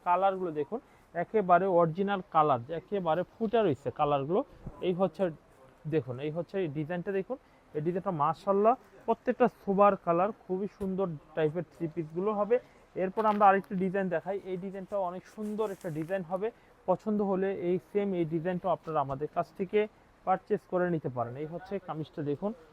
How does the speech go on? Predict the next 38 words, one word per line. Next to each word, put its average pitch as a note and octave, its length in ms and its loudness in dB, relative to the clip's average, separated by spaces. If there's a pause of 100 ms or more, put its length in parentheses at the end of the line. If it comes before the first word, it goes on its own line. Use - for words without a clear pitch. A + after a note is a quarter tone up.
(200)
অনেক G3+ 140 0 (140)
সুন্দর F#3+ 300 0 (100)
একটা - 220 -14
ডিজাইন E3 340 -4
হবে। F3 160 -6 (100)
দেখুন D3 260 -8
এই D3 100 -12
ডিজাইনটা E3 340 -10
অনেক E3 120 -10 (100)
সুন্দর F#3+ 300 -2 (440)
চমৎকার F#3+ 420 2
একটা E3 220 -2
ডিজাইন F3+ 320 0
হবে। F#3+ 160 2 (400)
এই D#3 120 0
হচ্ছে F3 260 -4
কামিজের E3+ 360 -2
সালোয়ারের F#3 400 6
কাপড়, G#3+ 280 4 (340)
এই F3 120 4
হচ্ছে F#3+ 200 0 (120)
কাটওয়ার্কের G3 540 2
মধ্যে D#3+ 200 -4 (100)
ওড়নাটা F#3+ 400 -2
হবে, B2+ 120 -8 (100)
অনেক F#3 120 -8 (140)
সুন্দর G3+ 340 -4 (100)
চমৎকার F3 420 -6
ডিজাইনের F#3+ 320 -4 (380)
ওড়না F#3+ 260 -2
হবে। B2+ 160 -6 (340)
এরকম A#3 320 0 (100)
আমার G#3 180 4 (100)
কাছে G3 200 2 (120)
অনেক F#3 140 0 (100)
ডিজাইন G3+ 260 -2
রয়েছে। G#3 180 0 (100)
যারা F3+ 160 2